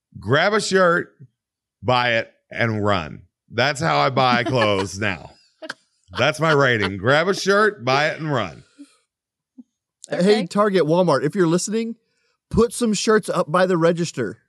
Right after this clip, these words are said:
Speaker 1: Yes.
Speaker 3: <laughs> Just let us sneak in,
Speaker 1: <laughs>
Speaker 3: grab it, scan, and go.
Speaker 1: Right.
Speaker 2: Yep. Scan and go.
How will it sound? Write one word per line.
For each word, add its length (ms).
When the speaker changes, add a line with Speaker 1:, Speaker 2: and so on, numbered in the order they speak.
Speaker 1:
Yes. 640
Speaker 3:
<laughs> 20
Just 340
let 320
us 200
sneak 360
in, 240
Speaker 1:
<laughs> 60
Speaker 3:
grab 280
it, 120
scan, 380
and 120
go. 300
Speaker 1:
Right. 420
Speaker 2:
Yep. 280
Scan 360
and 100
go. 380